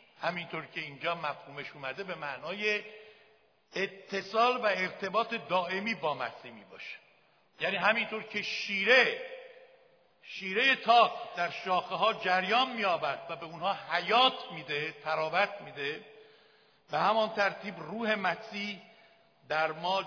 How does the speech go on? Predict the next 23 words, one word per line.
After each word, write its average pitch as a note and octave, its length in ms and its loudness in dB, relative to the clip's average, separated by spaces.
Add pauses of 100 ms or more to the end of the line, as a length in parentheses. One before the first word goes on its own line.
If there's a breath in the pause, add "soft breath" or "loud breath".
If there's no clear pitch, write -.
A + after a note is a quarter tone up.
(140)
جریان D#3+ 540 2
پیدا F3 380 -4
می‌کنه، D#3+ 440 -6
به C#3 140 -10
ما D#3 460 -2
حیات D3+ 460 -2
تازه، C3 640 -6 (140)
بهار D3 340 -2
تازه C3 480 -12
می‌ده، G2+ 320 -20 (440 soft breath)
ثمردهی F3 760 2
تازه D#3 440 -4
می‌ده. G#2+ 300 -14 (840 soft breath)
در F3 120 6
نظر G3 360 4
داشته A#3 340 -2
باشید A3+ 360 -8
که A3 120 -2
میوه‌ها G3 520 2
متعلق G3 600 0
به F3+ 140 -8
شاخه‌ها F#3 520 0
نیستن. A3 460 -6